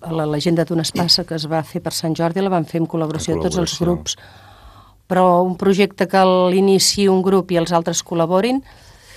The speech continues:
Speaker 1: no. Vam fer un conte una vegada, un conte de Nadal,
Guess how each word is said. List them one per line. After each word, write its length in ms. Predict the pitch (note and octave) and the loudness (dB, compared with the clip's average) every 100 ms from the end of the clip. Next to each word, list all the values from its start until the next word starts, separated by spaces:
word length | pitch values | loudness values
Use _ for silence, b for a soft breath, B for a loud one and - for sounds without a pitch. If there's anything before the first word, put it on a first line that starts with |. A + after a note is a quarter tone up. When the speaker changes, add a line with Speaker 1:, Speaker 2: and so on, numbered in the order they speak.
| B B B | B B B
Speaker 1:
no. 220 | F3+ D#3 D3 D3 | 0 0 0 0
Vam 160 | F3 | 0
fer 160 | F3 F#3+ | 0 0
un 240 | F3+ E3 | 0 0
conte 400 | D#3+ A3 B3 A#3+ | 0 2 2 0
una 160 | F#3+ F3 | 0 0
vegada, 320 | E3+ F#3+ G3 | 0 0 0
un 140 | F#3+ F3+ | -2 -2
conte 220 | F3 E3+ | -4 -2
de 100 | E3 | 0
Nadal, 440 | D#3+ F3 G3+ C4 | 0 2 2 0